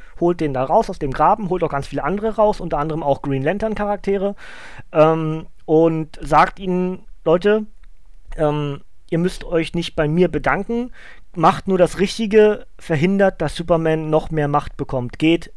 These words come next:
mit jeder Kraft, die ihr habt, gegen Superman.“ Und das ist das Ende von entsprechend Band zwei vom vierten Jahr und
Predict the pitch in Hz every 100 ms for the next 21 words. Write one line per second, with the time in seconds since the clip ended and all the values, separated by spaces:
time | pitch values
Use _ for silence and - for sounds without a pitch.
0 | - 147 147 175 185 - 175 - 151 139
1 | 131 170 - - 156 151 143 - 156 139
2 | 113 104 - - - - - 127 143 175
3 | 190 - 160 170 170 165 - 151 151 147
4 | 151 139 147 139 139 131 131 - 151 196
5 | 226 - 214 196 190 185 180 - - -
6 | - - 160 156 156 151